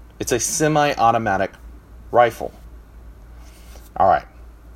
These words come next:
The round that most of these A R fifteens fire is no different than a thirty-aught six.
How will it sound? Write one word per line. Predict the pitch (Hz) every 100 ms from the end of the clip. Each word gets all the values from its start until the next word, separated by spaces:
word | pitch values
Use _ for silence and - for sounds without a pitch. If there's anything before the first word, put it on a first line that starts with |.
| - - - - - -
The | 120
round | 123 127 165 214 131 110 135
that | - 110
most | 117 123 160 - -
of | 107 107 107 104 104
these | 104 -
A | 98 110
R | 107
fifteens | - 104 - 104 95 90
fire | - 156 170 98 95 110
is | 110
no | 117 110 139 175 151
different | 107 190 - 107 90 95 -
than | 98 117
a | 113
thirty-aught | - 107 110 101 92 -
six. | - 180 143 - -